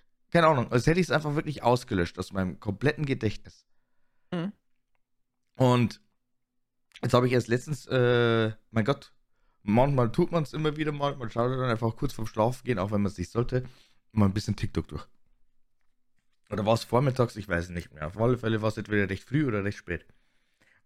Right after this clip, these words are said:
Speaker 1: Und, äh, da habe ich dann wieder einen sehr, sehr, äh, lustigen TikTok gesehen, der halt eigentlich ja absolut überhaupt gar keinen Plan hat, von was er überhaupt redet. Weil, warum zum Geier sollte denn bitteschön heuer ein Pokémon-Spiel rauskommen und vor allem auch noch ein Remake,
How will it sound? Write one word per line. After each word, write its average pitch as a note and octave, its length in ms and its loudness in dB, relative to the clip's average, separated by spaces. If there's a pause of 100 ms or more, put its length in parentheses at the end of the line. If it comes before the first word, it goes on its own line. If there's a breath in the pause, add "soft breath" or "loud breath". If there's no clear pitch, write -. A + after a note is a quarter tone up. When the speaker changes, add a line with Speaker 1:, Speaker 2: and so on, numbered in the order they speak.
Speaker 1:
Und, B2 800 4
äh, A2+ 340 4
da A#2 100 2
habe C3+ 120 4
ich D#3+ 60 -2
dann C#3+ 180 0
wieder C#3 140 4
einen B2 200 2
sehr, G#2+ 240 0
sehr, C#3 360 -2
äh, A2 800 0
lustigen B2+ 540 0
TikTok E3+ 360 -4
gesehen, F3 420 0
der C3+ 160 4
halt C3+ 140 0
eigentlich B2+ 720 -2
ja A#2+ 140 2
absolut - 380 -4
überhaupt C#3+ 360 -2
gar C3 120 2
keinen B2+ 200 -2
Plan C3 320 0
hat, C3 120 -4
von B2+ 180 -4
was B2 140 0
er A#2+ 80 0
überhaupt A2 380 0
redet. A2 320 0 (400 soft breath)
Weil, F#2+ 380 4 (1000)
warum B2 300 4
zum D#3+ 140 0
Geier C3+ 240 2
sollte C3 260 -2
denn A2 100 2
bitteschön A2 500 -4
heuer D3 300 2
ein G2 140 -6
Pokémon-Spiel G2 760 -2
rauskommen A2+ 640 -2
und G#2 180 -2
vor G2+ 120 4
allem G#2+ 160 2
auch G2+ 160 2
noch G#2 140 0
ein G#2 340 -2
Remake, C#3 480 2